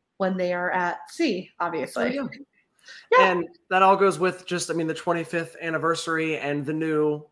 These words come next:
Speaker 2: uh, Disney bands, not the Magic bands, but the Disney bands. So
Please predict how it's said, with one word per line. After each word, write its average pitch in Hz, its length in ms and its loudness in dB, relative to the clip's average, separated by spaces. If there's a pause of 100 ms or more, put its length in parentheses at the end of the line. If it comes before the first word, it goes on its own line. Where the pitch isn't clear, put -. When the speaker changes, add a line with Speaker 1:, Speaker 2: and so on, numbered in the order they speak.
(260)
Speaker 2:
uh, 123 500 -2
Disney 180 300 -4
bands, 156 560 0
not 139 200 -2
the 151 60 -6
Magic 131 360 -6
bands, 117 300 -6
but - 140 -20
the 139 80 -12
Disney 127 240 -6
bands. 110 480 -8 (560)
So 143 540 2